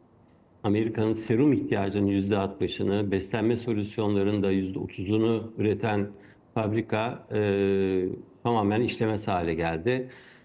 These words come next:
Ve acil koduyla, e, ürünleri, e, Türkiye'de F D A onayı olmasa bile kaydettirip, e, ürün satışı potansiyelini yakalama şansına, e, sahip olduk. Şunun için söylüyorum bunu.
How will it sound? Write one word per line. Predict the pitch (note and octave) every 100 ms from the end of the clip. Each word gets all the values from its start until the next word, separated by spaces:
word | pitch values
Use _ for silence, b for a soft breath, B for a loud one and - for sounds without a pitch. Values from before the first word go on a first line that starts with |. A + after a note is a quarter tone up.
| -
Ve | A#2+ A#2+ B2 A#2+
acil | A#2+ A#2+ C3 C#3
koduyla, | - G#2 A2 F2+ G#2 B2+ B2
e, | A2+ G#2+ G2+
ürünleri, | G#2 B2 A#2 G#2+ G#2 G#2 A#2 - -
e, | A2 G#2 G2+ A2 G#2 -
Türkiye'de | - A#2+ - G#2 G2 G#2+ G#2 G#2
F | G#2
D | A2 A2
A |
onayı | A2 G#2 G2+ G2+
olmasa | G#2 G#2+ F#2+ - F2
bile | F#2 A2+ B2 - B B -
kaydettirip, | - A#2 G#2 G2+ G2+ G#2 A#2+ A#2+
e, | B2 G#2+ G#2 G2+ G2+
ürün | G#2 A2 A#2+
satışı | A#2+ G2+ - -
potansiyelini | F#2+ G2+ G#2+ G2+ F2+ - G2 A2+
yakalama | A#2 A2 G#2+ G#2+ G#2
şansına, | G#2+ F2+ D#2+ - F#2 F2+ F2 -
e, | G2 F#2+
sahip | F2 G#2 F#2 F#2+
olduk. | F#2 -
Şunun | D#3+ D#3
için | C3+ A2+
söylüyorum | G2+ G#2 F#2 F2+ F2+ F#2
bunu. | G#2 C#3